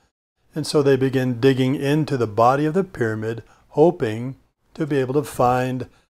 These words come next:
uh, passageways that would lead to the burial chamber. Okay, so that begs the question, of course,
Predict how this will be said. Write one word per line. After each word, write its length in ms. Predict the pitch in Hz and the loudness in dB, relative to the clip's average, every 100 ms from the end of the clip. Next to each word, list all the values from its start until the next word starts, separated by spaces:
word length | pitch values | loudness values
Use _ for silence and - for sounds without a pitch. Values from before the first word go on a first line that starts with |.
| _ _ | _ _
uh, 220 | - 127 123 | -8 -6 -4
passageways 1080 | - 151 151 160 123 107 101 104 110 120 | 0 0 2 0 0 2 4 4 2 0
that 160 | 131 135 | 2 4
would 160 | 135 | 2
lead 440 | 120 113 113 113 - _ _ _ | 0 0 -2 -4 -8 _ _ _
to 140 | 123 | -10
the 100 | 113 | -6
burial 340 | 123 160 147 117 | 4 6 6 2
chamber. 540 | - 110 98 90 - _ _ _ _ _ _ _ _ _ _ _ _ _ _ | -2 -4 -6 -10 -16 _ _ _ _ _ _ _ _ _ _ _ _ _ _
Okay, 420 | - 110 104 127 131 - - _ | -10 -6 -6 -8 -10 -18 -20 _
so 200 | - 135 | -6 -2
that 240 | 165 143 | 0 0
begs 260 | 135 170 123 | 2 2 2
the 80 | 127 | -4
question, 480 | - 151 151 - 127 | -2 -2 -2 -4 -8
of 120 | - | -8
course, 520 | - 104 107 110 - | 0 0 0 -4 -10